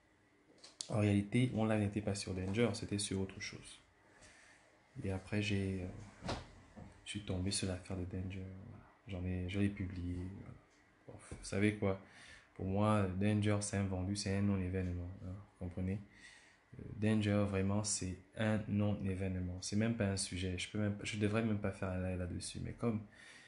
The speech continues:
je reçois beaucoup de messages, « Parfait, tu as lâché la bombe, tu as disparu, il faut venir parler, il faut venir parler, il faut venir parler. »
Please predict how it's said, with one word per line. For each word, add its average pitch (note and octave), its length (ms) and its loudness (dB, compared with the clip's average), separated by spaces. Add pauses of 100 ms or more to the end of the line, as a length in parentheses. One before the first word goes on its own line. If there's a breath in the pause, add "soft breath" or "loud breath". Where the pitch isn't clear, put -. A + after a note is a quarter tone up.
je - 120 -12
reçois F#2+ 260 -2
beaucoup G#2 280 2
de G#2+ 80 2
messages, « G#2 500 2
Parfait, G2+ 320 -2
tu - 160 0
as G#2+ 40 4
lâché F#2+ 320 0
la G2+ 100 6
bombe, G#2+ 340 12
tu - 120 4
as G#2+ 40 10
disparu, G2 600 6
il G#2+ 60 6
faut A2 140 4
venir G#2 260 8
parler, G2 400 6
il G#2+ 40 6
faut A2 120 4
venir G#2 360 6
parler, F#2+ 300 6
il G#2 60 4
faut G#2 140 2
venir G2+ 280 4
parler. » G2 420 0